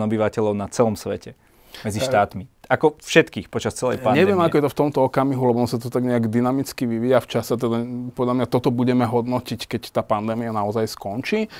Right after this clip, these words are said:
Speaker 2: Ale viem, že obdobie, keď sme bombardovali hnusobú atomovou bombou, bolo obdobím,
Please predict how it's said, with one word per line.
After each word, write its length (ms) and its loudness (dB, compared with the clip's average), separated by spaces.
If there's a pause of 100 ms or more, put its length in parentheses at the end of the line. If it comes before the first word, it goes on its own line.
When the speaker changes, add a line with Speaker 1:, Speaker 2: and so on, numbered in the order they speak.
(220)
Speaker 2:
Ale 240 6
viem, 240 4
že 480 6 (480)
obdobie, 480 6
keď 240 -2
sme 280 2 (200)
bombardovali 880 6
hnusobú 520 2
atomovou 520 2
bombou, 720 8
bolo 360 2
obdobím, 840 0